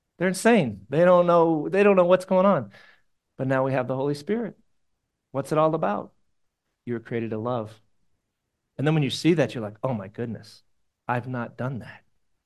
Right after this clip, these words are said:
Yeah, that's called sin. You use, you abuse, you scratch, you claw, you look out for number one, and you make excuses as to why you can do it and nobody else can. You need to repent.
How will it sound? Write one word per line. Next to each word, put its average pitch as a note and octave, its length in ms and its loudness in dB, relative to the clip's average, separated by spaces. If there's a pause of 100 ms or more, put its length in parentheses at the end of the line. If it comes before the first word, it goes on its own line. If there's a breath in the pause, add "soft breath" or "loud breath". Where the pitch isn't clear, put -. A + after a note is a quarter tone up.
(880)
Yeah, D#3+ 160 -2
that's A2 180 -12
called G#2+ 240 -12
sin. A2 520 -10 (1160)
You A#2+ 100 -6
use, C3+ 560 -2
you G2+ 100 -6
abuse, A#2+ 640 -6
you G2+ 100 -10
scratch, B2+ 540 -4
you A#2 80 -8
claw, C3+ 340 -6
you C3+ 160 -8
look G#2+ 140 -12
out - 160 -10
for - 80 -10
number A2 200 -4
one, F#3+ 440 2 (460 loud breath)
and C#3 160 -4
you C3 60 -2
make B2+ 200 -4
excuses F3+ 560 -4
as A#2+ 100 -10
to C3 80 -4
why A#2+ 160 0
you C3 200 -4
can F#3 160 0
do F3+ 140 2
it F3+ 80 0
and A#2 140 -2
nobody C3+ 240 -2
else C#3+ 180 -4
can. G2+ 360 -10 (1000)
You C3+ 100 -2
need C3 180 -4
to B2 120 -8
repent. A#3 580 2